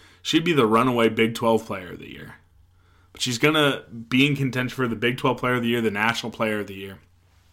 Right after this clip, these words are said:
And this team, this basketball team, has a massive game versus Texas this week. And if they win it, you have to think that they might be the favorite to win the Big twelve. This is a team worthy of your support.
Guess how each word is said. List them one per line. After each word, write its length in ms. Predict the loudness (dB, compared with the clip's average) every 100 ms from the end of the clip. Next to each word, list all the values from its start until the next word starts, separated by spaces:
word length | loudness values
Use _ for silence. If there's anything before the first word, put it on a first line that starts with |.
| _ _ _ _ -20 _ _ _ _
And 80 | -4
this 220 | -2 -2
team, 300 | -4 -4 0
this 160 | -2 0
basketball 560 | 2 2 0 -4 -2
team, 180 | -2 -2
has 160 | -2 -2
a 60 |
massive 500 | 0 2 2 2 -2
game 240 | -2 -4 -2
versus 220 | -2 -2
Texas 420 | -6 -6 -8 -8
this 180 | -8 -6
week. 300 | -4 -4 -8 _ _ _ _ -20 -20 -20 -20 _
And 80 | -4
if 100 | 2
they 140 | 6 6
win 240 | 4 2
it, 160 | 0 -2
you 100 | 4
have 240 | 4 4
to 80 | -2
think 240 | -2 -4
that 160 | -4 2
they 120 | 2
might 500 | 4 2 2 -2 -2
be 460 | 0 2 4 2 0 -20 _ -20 -20 _ _ _
the 140 | 0 0
favorite 500 | 2 2 2 0 -2
to 120 | 2
win 240 | 4 4
the 60 | 4
Big 180 | 2 -2
twelve. 500 | -4 -4 -4 -8 -20 _ _ _ _ _ _ _ _ -6
This 180 | -4 -2
is 140 | -2
a 80 | -2
team 640 | -4 -4 -2 -2 -4 -8 _ _ _
worthy 480 | 0 4 4 6 4
of 100 | 4
your 140 | 0
support. 640 | 0 -6 2 4 4 0